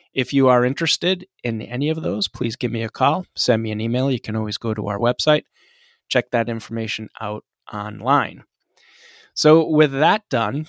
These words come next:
today we welcome Brian Connors to the High Reliability Podcast. Brian is the managing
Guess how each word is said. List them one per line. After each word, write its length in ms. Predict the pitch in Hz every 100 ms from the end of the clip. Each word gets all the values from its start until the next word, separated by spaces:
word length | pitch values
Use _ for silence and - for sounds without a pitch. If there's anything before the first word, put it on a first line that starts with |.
| -
today 340 | 135 131 135
we 160 | 135 131
welcome 580 | 127 127 143 135 131 - _
Brian 320 | 127 175 202
Connors 460 | - 220 254 - -
to 120 | -
the 100 | 104
High 160 | 104 107
Reliability 680 | 104 104 104 104 98 101
Podcast. 680 | 95 - 104 - - - - _ _ _ _ _ _
Brian 320 | 131 143 139
is 140 | 139 123
the 100 | 120
managing 560 | 131 151 175 175 175